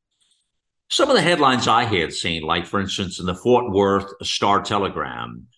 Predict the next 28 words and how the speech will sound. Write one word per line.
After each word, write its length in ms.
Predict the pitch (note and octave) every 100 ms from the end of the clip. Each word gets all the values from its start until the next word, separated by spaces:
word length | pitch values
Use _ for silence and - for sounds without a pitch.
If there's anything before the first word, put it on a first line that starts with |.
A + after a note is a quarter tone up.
| -
"With 240 | G#2 A2
no 260 | B2 C#3 C#3
answers 580 | G#2+ B2 C3 A2+ G2
for 320 | - F#2 G#2 F2+
inflation, 1040 | F2+ F2 A#2+ A#3+ B3 - D2+ F2 A2+ - - -
crime, 520 | - G#2+ G2+ A2+ A#2+ B2
or 180 | E3
the 100 | E3+
border." 500 | F2+ G2+ F#3+ C3 F#2+
And 180 | G2+ C3+
those 220 | B3 D#4+
were 100 | D3+
major 420 | A#2+ D#3+ E3+ G2+ B2
issues 320 | D3 E2 D2+
right 220 | F#2 D2+
there, 280 | G2 E2 G#1+ -
inflation, 460 | - - F#2+ F#2+ D#2+
crime, 280 | - F2 D#2
or 40 |
the 60 | C#2
border. 480 | C2 F#2+ C2 A#1 - _ - _ -
Democrats 580 | B2 C3+ B2 A#2+ A#2
turn 360 | - A#2 G#2+ A2+
to 200 | F#2+ F2
gaslighting 1000 | G2+ G2+ G#2+ - F#2+ F#2 F#2 E2+ F2 E2 - _
voters, 720 | G2+ G2 - G#1+ - - - A2+ A#2 - _ _
<laughs> 440 | _ _ _ _
right? 320 | E2 F2+ G#2+